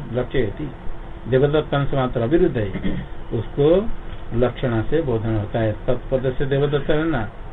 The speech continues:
अयम पद से देवदत्त लेना है। तथा इसी प्रकार ये सोयम देवदत्त में हुआ, इसी प्रकार तत्त्वमसि, आगे पाठ देखो,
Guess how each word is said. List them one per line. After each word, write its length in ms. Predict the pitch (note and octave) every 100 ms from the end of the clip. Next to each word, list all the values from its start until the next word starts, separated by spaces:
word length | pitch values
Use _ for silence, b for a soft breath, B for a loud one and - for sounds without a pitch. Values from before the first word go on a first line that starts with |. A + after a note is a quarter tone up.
| A#2+
अयम 220 | B2+ A#2
पद 140 | A#2+
से 140 | - E3
देवदत्त 400 | D#3+ A#2+ A2+ G#2
लेना 200 | G#2+ B2
है। 1500 | B2 - - - - - - - - - - - - - A#2 A#2+ -
तथा 260 | B2+ B2 G2 G2 C3+
इसी 200 | C3 D#3
प्रकार 420 | B2+ G#2+ G2+ G2
ये 300 | A2 B2 B2+ A2+
सोयम 420 | C3 C3 C3+ C3
देवदत्त 360 | C3 C#3 C#3 D#3
में 140 | D3
हुआ, 220 | C#3+ D#3 E3+ - - - - - -
इसी 200 | C3 E3
प्रकार 280 | C3+ B2+ A#2 A#2
तत्त्वमसि, 540 | C#3 - A#2+ A2+ A2 G2+ G#2+ -
आगे 180 | A2+ B2
पाठ 220 | B2 B2+ B2+
देखो, 240 | G#2+ G#2